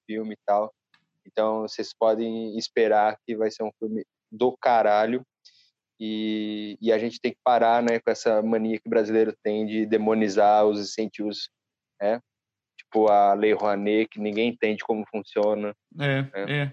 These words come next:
Speaker 2: é, exato.
Speaker 1: Que é, que é uma coisa que é tirada, em vez do, da, da empresa pagar o imposto, ela repassa essa grana. É óbvio que tem grandes artistas que vão se apoderar disso, né?
Speaker 2: A, as críticas à, à lei são muito mais, acho que, da escolha ficar num departamento de marketing da empresa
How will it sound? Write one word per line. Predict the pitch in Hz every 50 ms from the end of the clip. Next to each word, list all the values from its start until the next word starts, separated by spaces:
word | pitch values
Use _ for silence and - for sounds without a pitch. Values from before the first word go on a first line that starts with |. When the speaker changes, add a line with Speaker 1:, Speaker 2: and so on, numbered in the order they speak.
| - -
Speaker 2:
é, | 139
exato. | 143 147 139 143 135
Speaker 1:
Que | 139 98
é, | 95 98
que | 92 - - -
é | 104
uma | 104 107 101
coisa | - - 110 107 107 104 104 -
que | - 113
é | 101
tirada, | - - - 110 104 104 104 101 101
em | 107 104
vez | 104 113 120 117 117
do, | 131 123 113 110
da, | 107 110 107 104 104
da | 104 110 113
empresa | 117 117 - - 135 139 139 147 123 135 120
pagar | - - 120 113 104 107 113 117 117 117 117
o | 113
imposto, | 113 107 - _ 110 110 113 120 120 - _ _ 123 120 - _ _ _ _ _ _
ela | - 104 107 110 113 113 110 - _ -
repassa | 117 - - - 110 110 113 - - -
essa | - 123 113
grana. | 107 107 - 110 110 110 113 113 - _ _ _ _ _ _ _ _ _ _ _ _ _
É | 160 165
óbvio | 151 143 156 175 185 185 190 185
que | - -
tem | - 160 151
grandes | 147 147 160 160 156
artistas | 175 156 156 - 156 147 - -
que | - 175
vão | 156 156 160 165 165
se | 165 175
apoderar | 160 - - 165 160 165 160 143 139 139 135 123
disso, | 107 101 104 104 101 - - 107
né? | 104 -
Speaker 2:
A, | - - - - 160
as | 165 - -
críticas | - 208 247 269 - - - 214 170
à, | 175 160 156 147 139 135 135
à |
lei | 131 127 127 139 160 196 208 180
são | - - - 165 156
muito | 156 160 185 220 233 - 240
mais, | 190 170 170 160 151 -
acho | 156 147 143 - -
que, | - - 147 143
da | 131 - 151 156
escolha | 156 147 - - - 175 196 214 214
ficar | - - 208 - - 175 165
num | 165 165
departamento | 156 156 151 160 156 151 160 151 160 185 180 -
de | 180 170
marketing | 180 170 151 147 147 143 - -
da | 143 147 156
empresa | 147 147 143 165 156 165 185 220 220 214 254 269 277